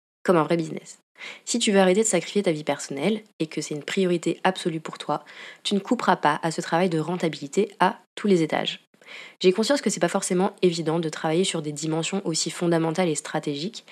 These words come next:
mais c'est indispensable si tu veux vivre de ton activité sans sacrifier tes soirées, tes week-ends et ton énergie. Neuvième règle d'or de cette liste, savoir faire des pauses.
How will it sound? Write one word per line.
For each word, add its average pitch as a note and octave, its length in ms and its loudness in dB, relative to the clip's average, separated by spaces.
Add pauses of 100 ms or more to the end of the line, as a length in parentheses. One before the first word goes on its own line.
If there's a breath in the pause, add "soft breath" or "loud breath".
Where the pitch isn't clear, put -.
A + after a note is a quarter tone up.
(300 loud breath)
mais F3+ 80 4
c'est A#3+ 240 2
indispensable F#3 640 0
si - 140 -4
tu F#3 160 -4
veux E3 80 4
vivre F#3 200 0
de F3+ 80 2
ton D#3+ 200 -4
activité D3+ 520 -6 (220 loud breath)
sans - 160 0
sacrifier F3+ 540 0
tes F#3 180 -2
soirées, D3 400 -4 (140)
tes F#3 120 4
week-ends D3 440 -4 (280)
et F3 60 -2
ton E3+ 140 -4
énergie. D3+ 400 -6 (1400)
Neuvième B3+ 320 6
règle F3 320 4
d'or F3+ 180 4
de E3+ 100 2
cette - 280 -8
liste, G3+ 360 -6
savoir F3+ 360 0
faire E3 160 -2
des D#3 100 -2
pauses. D3 400 -6